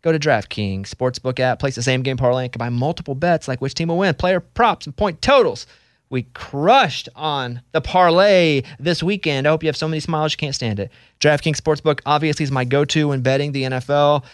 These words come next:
DraftKings Sportsbook, it is, is ready for you. Download it now. The Sportsbook app. DraftKings Sportsbook. Use the promo code Bobby Sports. Place a five dollar pregame moneyline bet to get two hundred dollars in free bets if your team wins. There you go. Twenty-one and up, most eligible states, but age varies by jurisdiction.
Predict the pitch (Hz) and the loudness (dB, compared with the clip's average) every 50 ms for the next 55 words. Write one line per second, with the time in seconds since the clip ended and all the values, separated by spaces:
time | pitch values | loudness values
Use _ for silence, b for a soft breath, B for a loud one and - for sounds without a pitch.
0 | B B B _ - 131 131 127 - - 131 120 - - 120 110 101 - - 90 | B B B _ -2 -2 -2 -2 -2 -6 -6 -6 -6 -6 -4 -6 -6 -6 -8 -12
1 | 78 104 - - - 113 107 98 95 101 - - - - - _ _ _ _ _ | -12 -12 -14 -16 -14 -12 -12 -12 -12 -12 -16 -18 -20 -20 -20 _ _ _ _ _
2 | - 107 104 107 113 120 120 - - 131 127 123 123 117 117 113 117 120 120 123 | -8 -6 -2 0 0 0 0 -2 -6 -6 -6 -4 -4 -2 -2 -2 0 -2 -2 -2
3 | 110 95 92 82 - - - - - - 123 127 123 - - 131 120 123 127 131 | -4 -6 -8 -10 -12 -16 -20 -20 -10 -6 -4 -4 -4 -4 -6 -6 -4 -2 0 0
4 | 135 123 B B B B B - 143 143 147 - 170 160 143 - - 180 185 170 | 0 0 B B B B B 0 2 2 2 2 0 -2 -2 -2 -2 -2 -2 -2
5 | - - 165 135 - 151 151 156 151 - 165 160 160 156 156 170 160 143 143 139 | 0 0 0 0 2 0 -2 -2 0 0 2 2 2 2 2 2 2 2 4 2
6 | 151 151 151 - - - 170 170 151 135 - - 156 156 - 139 135 - - 147 | 2 0 -2 -4 -2 2 2 2 2 2 0 0 0 0 0 -2 -2 0 2 2
7 | 160 170 165 170 156 156 151 135 - 170 165 156 170 165 160 151 147 151 180 170 | 2 2 4 4 4 4 2 2 2 0 0 2 2 0 2 2 2 2 2 2
8 | 147 143 131 120 123 123 143 139 117 - - 160 160 151 156 143 143 143 139 - | 0 0 2 2 0 0 0 -2 -2 0 0 0 2 4 2 2 2 2 0 -2
9 | 160 151 139 147 139 131 - B B B B B - 147 135 151 139 - - 143 | -4 0 0 0 0 0 -2 B B B B B -6 -4 -4 -2 -4 -2 -2 -2
10 | 135 131 143 156 160 160 160 160 156 - - - - - _ _ _ _ _ _ | -2 -2 -2 -2 -2 -2 -2 -2 -4 -6 -6 -8 -10 -12 _ _ _ _ _ _
11 | - 113 110 113 131 143 139 131 - - 131 131 127 127 131 139 143 127 131 127 | -6 -6 -4 -2 0 0 0 0 0 -2 -2 0 0 0 2 0 0 0 0 0
12 | 123 117 117 123 120 117 117 110 - 139 135 139 - - 120 120 123 123 120 117 | 0 0 0 -2 -2 -4 -6 -6 -4 -4 -4 -4 -4 -4 -2 -2 -2 -2 -4 -4
13 | 117 123 123 117 113 110 110 - 117 113 110 - - 143 135 - 147 139 135 | -4 -4 -4 -2 -2 -4 -4 -2 -2 -2 -2 -2 -2 -2 -2 -2 -2 -2 -2